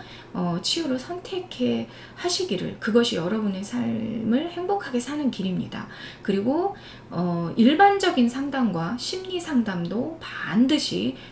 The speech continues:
구분을 하셔야 됩니다. 어, 심리 상담은 인간의 심리에 대한 세계, 감정에 대한 세계를 다루는 것이지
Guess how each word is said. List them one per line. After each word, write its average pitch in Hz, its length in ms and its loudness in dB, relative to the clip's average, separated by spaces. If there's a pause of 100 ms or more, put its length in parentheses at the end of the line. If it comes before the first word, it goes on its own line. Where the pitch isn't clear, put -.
구분을 202 400 -2
하셔야 277 360 -2
됩니다. - 440 -6 (440)
어, 175 400 0 (220)
심리 415 380 0
상담은 240 560 2
인간의 262 440 6
심리에 453 680 2
대한 254 240 6
세계, 185 420 -2 (200)
감정에 294 600 4
대한 208 240 2
세계를 175 460 -4
다루는 180 460 -2
것이지 - 500 -4